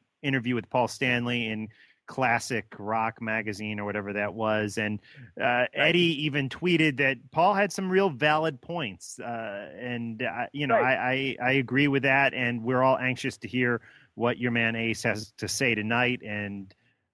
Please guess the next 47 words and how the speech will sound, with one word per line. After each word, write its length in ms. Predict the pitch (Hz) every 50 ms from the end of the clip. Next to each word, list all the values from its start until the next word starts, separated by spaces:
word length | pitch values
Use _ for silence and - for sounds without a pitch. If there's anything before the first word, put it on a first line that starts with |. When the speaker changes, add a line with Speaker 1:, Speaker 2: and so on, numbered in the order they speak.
| _
Speaker 1:
uh, 340 | - 104 104 104 104 101 104 -
it's 220 | - - 131 123 -
definitely, 520 | - 160 143 - 180 165 160 160 156 156
you 220 | 147 - 160 170 165
know, 240 | 151 135 127 95 -
an 140 | 135 147 156
interesting 480 | 175 165 - 180 151 - - 175 156 131
time 380 | - 156 151 143 139 139 135 120
for 580 | - - _ 127 131 131 131 131 127 123 120
Kiss 300 | - - 143 - - -
fans. 600 | - - 113 107 104 98 98 101 101 92 92 - - _ _ _ _ _ -
I 260 | 117 131 151 170 170 170 156 -
am 160 | 143 143 143
hopefully 580 | 127 - 180 208 226 - _ - 208 202 185
going 380 | 151 - 160 160 160 165 160 147
to 280 | - - 156 151 143 127
attend 440 | 127 127 - 143 143 139 139 139 131
the 240 | 131 127 127 123 120 - - _ _ _ _ -
Rock 240 | 131 123 123 - -
and 100 | 131 131
Roll 160 | 127 123 117
Hall 260 | 107 120 123 123 120
of 80 | 113 -
Fame 540 | - 131 123 120 120 120 117 117 117 117 - -
induction, 800 | 135 127 123 120 135 127 - - - 131 127 120 120 120 120 117
regardless 640 | 120 139 143 123 185 175 170 160 139 165 151 - -
of 120 | 135 117 -
who's 200 | 147 147 139 -
playing 440 | - - 139 135 135 131 131 127
or, 240 | 120 110 107 107 107
or 220 | - 117 113 110 110
what's, 420 | 104 110 107 110 - - - - _ _ - - _ _
what's 200 | - 127 117 -
being 320 | - - 127 120 110 107 104
done. 280 | 117 110 104 107 107
And 120 | 113 120 131
guys, 300 | 147 160 175 175 156 -
the 200 | 139 139 151 143
drama 520 | 117 - 139 156 160 196 233 240 233 190 139
for 220 | - - 143 139
this 240 | 117 120 117 - -
night, 400 | 127 131 139 143 131 120 113 -
uh, 260 | 117 120 113 107 104 104
that's 180 | 117 110 - -
going 300 | - 135 127 123 123 123
on 240 | 120 117 113 113 110
within, 380 | 113 110 120 120 117 117 113